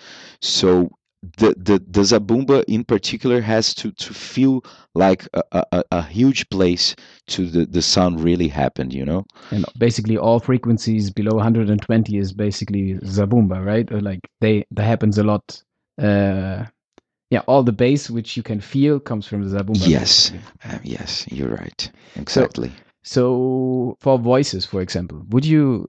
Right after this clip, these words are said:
Speaker 2: uh, use any reverb on voices or?
Speaker 1: I, I quite like a, a, a reverb, like, with, with a little ambience to the voices. If you
Speaker 2: Mm-hmm.
Speaker 1: have, like, a reverb, I commonly, when I w-, I'm working at the mixer as a sound engineer,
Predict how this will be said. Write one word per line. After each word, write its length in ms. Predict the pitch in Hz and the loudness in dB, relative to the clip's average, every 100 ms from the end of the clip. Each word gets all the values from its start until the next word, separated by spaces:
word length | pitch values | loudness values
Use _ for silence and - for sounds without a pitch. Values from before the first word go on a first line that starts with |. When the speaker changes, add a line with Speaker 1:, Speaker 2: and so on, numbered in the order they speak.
| - - | -10 -4
Speaker 2:
uh, 140 | 107 | 0
use 300 | 104 123 123 | 0 0 0
any 200 | 117 107 | 0 0
reverb 440 | 101 113 107 98 101 | 0 -2 -2 -2 -2
on 220 | 98 95 | -2 -2
voices 540 | 101 101 95 92 90 73 | 0 0 0 -6 -8 -10
or? 500 | 90 90 92 92 - _ | -10 -10 -10 -12 -16 _
Speaker 1:
I, 180 | - 160 - | 2 2 4
I 80 | 151 | 2
quite 360 | - 151 151 - | 4 4 2 4
like 340 | 139 107 - | 4 4 4
a, 160 | 101 - | 2 4
a, 280 | 92 92 90 | 4 4 2
a 20 | |
reverb, 520 | 92 90 90 95 90 | 2 0 2 2 2
like, 320 | 90 85 82 - | 2 2 2 -6
with, 280 | 85 87 82 - | -6 -6 -4 -2
with 160 | 80 | 0
a 100 | 82 | 0
little 360 | 78 85 90 85 - | 0 2 2 0 0
ambience 600 | 92 98 101 104 - - - | 0 2 2 0 -4 -8 -12
to 100 | 85 | -6
the 120 | 80 | -6
voices. 600 | 73 82 92 101 - - - | -2 2 2 0 -4 -6 -2
If 180 | 110 | -2
you 80 | 101 | 0
Speaker 2:
Mm-hmm. 100 | 87 | 2
Speaker 1:
have, 260 | 95 90 - | 0 0 0
like, 240 | 87 87 | 0 0
a 40 | 92 | 0
reverb, 420 | 90 82 95 95 | -2 0 -2 0
I 120 | 87 92 | 0 0
commonly, 520 | - 104 104 101 95 - - _ | 0 0 2 0 -2 -10 -20 _
when 160 | 92 92 | 2 4
I 80 | 90 | 2
w-, 200 | 82 - | 0 -2
I'm 160 | 90 90 | -2 0
working 560 | 87 90 - 87 80 - | 2 2 0 -6 -6 -2
at 180 | 80 - | -2 -2
the 80 | |
mixer 460 | 82 87 - - 135 | -2 -2 -2 0 2
as 200 | 104 92 | 2 0
a 60 | 82 | -2
sound 300 | - 98 104 | -2 -2 -4
engineer, 440 | 101 101 107 | -6 -2 2